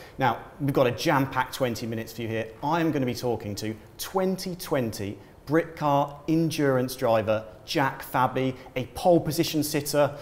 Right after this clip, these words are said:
incredibly fast. I cannot wait to talk to that. Also, we're gonna be touching on the guest driver program for twenty twenty-one with Praga. We've got some incredible drivers that I think you're just gonna have to wait and see who they are,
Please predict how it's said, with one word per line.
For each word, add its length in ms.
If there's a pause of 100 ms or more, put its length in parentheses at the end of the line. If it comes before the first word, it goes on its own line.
(320)
incredibly 800
fast. 640
I 80
cannot 380
wait 200
to 100
talk 140
to 60
that. 220
Also, 300
we're 60
gonna 120
be 60
touching 320
on 160 (220)
the 80 (180)
guest 380
driver 260
program 380
for 80
twenty 260
twenty-one 500
with 140
Praga. 420 (300)
We've 120
got 340
some 140
incredible 480
drivers 480
that 260 (300)
I 60
think 180
you're 60
just 140
gonna 120
have 120
to 60
wait 220
and 100
see 220
who 120
they 100
are, 260